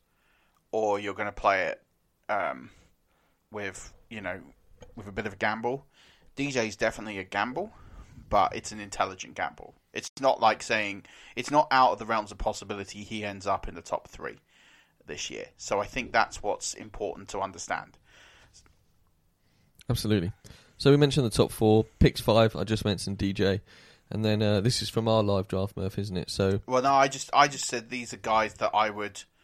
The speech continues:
Speaker 1: I'd be thinking about. The reason I've not done ours is ours is a ten team and not a twelve team. So, but we like to go with the standard twelve team. That's pretty much the, the norm of drafts. So I've just basically put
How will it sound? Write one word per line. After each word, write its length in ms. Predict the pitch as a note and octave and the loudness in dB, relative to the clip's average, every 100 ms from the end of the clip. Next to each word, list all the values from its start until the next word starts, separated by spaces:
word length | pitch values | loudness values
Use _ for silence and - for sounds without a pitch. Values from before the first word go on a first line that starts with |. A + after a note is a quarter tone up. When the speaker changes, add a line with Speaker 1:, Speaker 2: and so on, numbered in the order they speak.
| _ _ _ _ _ - | _ _ _ _ _ 4
Speaker 1:
I'd 240 | A2 G#2+ | 4 4
be 120 | G#2 | -6
thinking 420 | G#2 A2 G#2 G#2 G2+ | -12 -12 -12 -12 -4
about. 420 | G2+ F#2+ - A2+ | 0 0 -2 -6
The 80 | C3 | -2
reason 300 | D3+ D3+ C3+ | -2 0 2
I've 240 | B2 A#2+ | 2 2
not 180 | B2 - | -4 0
done 160 | A2+ | 2
ours 280 | A2 A2 G#2+ | 4 2 0
is 80 | G#2 | 0
ours 200 | A2 G#2 | 0 0
is 80 | G2 | -6
a 60 | |
ten 320 | F#2+ A2+ A2 A2 | -6 -4 -4 -6
team 240 | A#2+ A2+ | -8 -6
and 60 | G#2 | -6
not 160 | - | -6
a 40 | - | -6
twelve 300 | - A2 A2+ | 0 0 0
team. 300 | - C3 E3 - _ _ _ _ _ | -6 -10 -12 -16 _ _ _ _ _
So, 360 | - A2 G#2 G2 | -2 0 0 -2
but 200 | G#2+ - | -6 -6
we 140 | A2+ | -6
like 220 | A2+ B2 - | 0 0 0
to 100 | A#2 | -4
go 180 | A#2 | -2
with 120 | G#2+ G2 | -4 -8
the 80 | |
standard 420 | - A2 G#2 G2+ F#2 | -4 -2 -2 -6 -6
twelve 320 | G#2+ G#2 - | -2 -2 -2
team. 220 | A2 G#2 | -10 -10
That's 180 | G2 - _ - | -10 -12 _ -14
pretty 180 | G#2 | -12
much 260 | G2+ - - | -12 -14 -14
the, 120 | G2+ F#2+ | -14 -14
the 60 | G#2 | -14
norm 300 | G#2 G#2+ G#2 | -12 -10 -12
of 140 | G2+ | -8
drafts. 420 | A2+ A2+ B2 - - - - _ | -2 -2 -2 -10 -20 -20 -20 _
So 380 | - G#2+ G#2 - - | -2 0 -2 -8 -14
I've 120 | - | -8
just 200 | C#3+ - | -8 0
basically 300 | B2 - G2+ | -2 -2 -8
put 300 | - A2+ | -2 -2